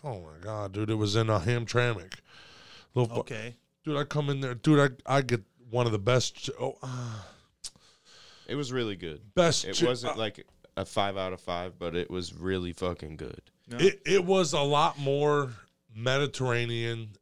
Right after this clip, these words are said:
Speaker 1: then Eureka Eatery.
Speaker 3: It was
Speaker 1: It was
Speaker 3: a hundred percent.
Speaker 1: Yes.
Speaker 3: They were first generation.
Speaker 2: Sure.
Speaker 1: Yep.
Speaker 3: So
Speaker 1: And, yeah, I mean, they, they were making fucking mango juice and shit like that. Oh, my God. That, that place, it was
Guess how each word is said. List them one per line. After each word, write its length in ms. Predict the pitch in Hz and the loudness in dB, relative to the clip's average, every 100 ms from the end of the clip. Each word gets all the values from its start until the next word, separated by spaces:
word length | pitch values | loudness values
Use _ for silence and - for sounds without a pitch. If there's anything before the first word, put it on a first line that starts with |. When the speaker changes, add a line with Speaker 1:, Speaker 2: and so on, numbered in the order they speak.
| _ 104 | _ _
Speaker 1:
then 180 | 104 110 | -4 -4
Eureka 440 | 101 101 101 - 90 95 | -4 -4 -4 -6 -10 -12
Eatery. 420 | - 95 87 82 80 | -10 -8 -8 -10 -8
Speaker 3:
It 20 | |
was 0 | |
Speaker 1:
It 0 | |
was 120 | - | -6
Speaker 3:
a 40 | |
hundred 320 | 117 123 120 107 | -2 -4 -4 -6
percent. 400 | 107 - 101 - | -8 -6 -8 -4
Speaker 1:
Yes. 360 | 110 101 113 - | 0 0 -2 -2
Speaker 3:
They 120 | 117 | 0
were 100 | 113 | 0
first 340 | - 113 110 | -2 -4 -2
generation. 800 | 104 104 98 95 92 92 82 82 92 _ - | -4 -6 -4 -4 -4 -8 -14 -16 -18 _ -14
Speaker 2:
Sure. 220 | 113 113 | -10 -8
Speaker 1:
Yep. 140 | 110 - - | -10 -18 -18
Speaker 3:
So 180 | 82 113 | -8 -4
Speaker 1:
And, 200 | 117 110 - _ | -4 -4 -14 _
yeah, 240 | 139 127 104 | 2 4 4
I 60 | |
mean, 240 | 107 104 95 | 0 -4 0
they, 200 | 135 135 | 4 4
they 200 | 117 135 | 4 6
were 120 | 131 | 8
making 560 | 117 113 - 107 95 87 | 6 2 0 -4 -6 -8
fucking 420 | - 113 - 95 95 | -2 -2 -2 -6 -2
mango 420 | 110 113 113 110 | 0 2 2 2
juice 500 | 101 110 107 - - | 2 0 0 -2 -6
and 200 | 98 101 | -6 -4
shit 180 | - 117 | -4 -2
like 240 | 113 110 | -2 -4
that. 80 | - | -6
Oh, 300 | - - - - | -10 -10 -10 -16
my 540 | - - - - - | -20 -18 -18 -18 -12
God. 0 | |
That, 260 | 92 95 95 | -8 -8 -8
that 300 | 98 101 95 | -8 -6 -4
place, 300 | - 107 - | -2 -2 -2
it 80 | 98 | -6
was 320 | 92 78 - | -8 -8 -10